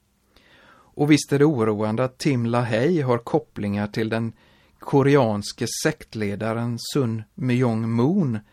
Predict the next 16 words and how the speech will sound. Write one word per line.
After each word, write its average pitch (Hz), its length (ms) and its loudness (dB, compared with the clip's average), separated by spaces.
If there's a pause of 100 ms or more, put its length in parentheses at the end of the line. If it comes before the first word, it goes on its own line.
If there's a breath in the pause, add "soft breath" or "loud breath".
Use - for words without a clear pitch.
(300 soft breath)
som - 260 -4
utropat 110 600 -4
sig 117 120 -2
själv 98 320 0
till - 200 -6
Messias 120 720 -4 (320 soft breath)
och - 260 -10
som 131 140 0
lät 135 260 -2
sig 127 180 0
krönas 143 720 -4
till 139 120 -4
Messias 131 640 -4
och - 180 -8
fredskonung 110 1120 -6 (600 soft breath)
i 120 360 0